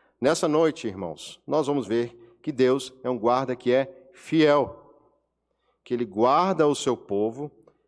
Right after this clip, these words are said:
em todas as diversas situações que nós podemos viver, como nós vamos perceber aqui,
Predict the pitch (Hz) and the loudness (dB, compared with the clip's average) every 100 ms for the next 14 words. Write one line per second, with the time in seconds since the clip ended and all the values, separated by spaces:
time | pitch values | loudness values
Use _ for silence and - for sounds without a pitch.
0 | _ 131 135 - 160 214 190 165 143 139 | _ -4 -4 0 0 2 2 0 -2 -2
1 | 117 160 - 156 170 - 139 - 131 - | 0 0 0 -6 -6 -4 -4 -2 -4 -2
2 | 135 120 127 113 113 110 120 98 98 - | -6 -4 -4 -2 -2 -4 -4 -2 -2 -4
3 | 110 107 101 101 98 104 - 104 110 123 | -6 -4 -4 -6 -10 -12 -10 -8 -6 -6
4 | 123 117 | -8 -16